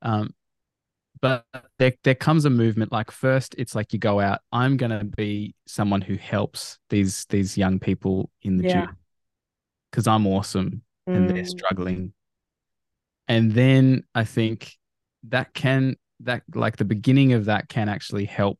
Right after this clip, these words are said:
Speaker 1: to, um, shift some things. But, but the, the next, like, movement is just to really, um, no longer see those people in any of those spaces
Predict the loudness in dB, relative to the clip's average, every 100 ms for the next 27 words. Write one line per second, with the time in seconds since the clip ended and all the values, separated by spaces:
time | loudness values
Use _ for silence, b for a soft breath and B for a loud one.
0 | _ -4 -2 -2 -4 -6 -8 _ _ _
1 | -4 -2 0 -2 -2 0 0 0 -2 0
2 | -2 -2 -8 -10 -8 -8 _ 0 2 4
3 | 4 4 4 4 6 6 4 0 -4 -2
4 | 0 -2 -4 0 2 0 -2 -4 -6 -6
5 | -12 -8 -8 -4 -6 -6 -12 -14 _ _
6 | _ -6 -4 -2 -4 -8 _ _ _ _
7 | _ _ -2 0 0 0 2 4 4 2
8 | 2 0 -2 -4 -6 -6 -4 -2 -4 -4
9 | -6 -6 -8 -6 -6 -4 -4 -4 -6 -4
10 | -4 0 4 4 4 2 0 -2 -4 -4
11 | -4 -4 -6